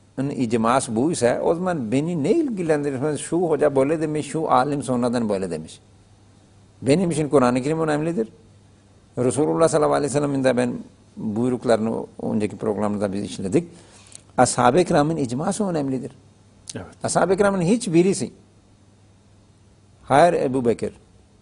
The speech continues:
Speaker 1: sen yanlışsın. Bazı peygamberler veya bir peygamber hayattadır. Sen bundan nasıl bu mana çıkarırsın?" demiyor. Sonra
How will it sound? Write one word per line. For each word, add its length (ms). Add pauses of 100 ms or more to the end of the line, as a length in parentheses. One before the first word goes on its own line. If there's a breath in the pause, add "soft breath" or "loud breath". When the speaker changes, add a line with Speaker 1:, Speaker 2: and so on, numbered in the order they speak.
(340)
Speaker 1:
sen 240
yanlışsın. 680 (640)
Bazı 440
peygamberler 800
veya 260
bir 160
peygamber 400
hayattadır. 600
Sen 320
bundan 320
nasıl 280
bu 60
mana 300
çıkarırsın?" 500 (1040)
demiyor. 320 (200)
Sonra 400